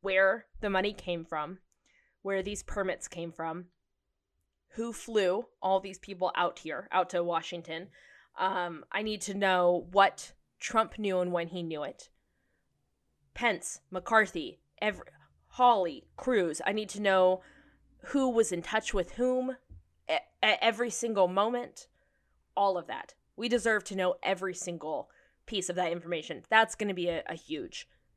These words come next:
way to help as well. Uh, a-, and I think that we're gonna also see some consequences,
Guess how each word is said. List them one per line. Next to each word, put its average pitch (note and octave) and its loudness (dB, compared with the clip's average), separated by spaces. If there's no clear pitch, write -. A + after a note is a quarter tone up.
way E3+ 0
to D3 -6
help - -10
as E3 -8
well. - -8
Uh, F#3+ 4
a-, C#4 8
and D4 4
I D4 4
think D4+ -4
that A#3 4
we're G#3+ 0
gonna A3 2
also F#3+ 0
see F3+ -6
some E3 -6
consequences, G3+ 2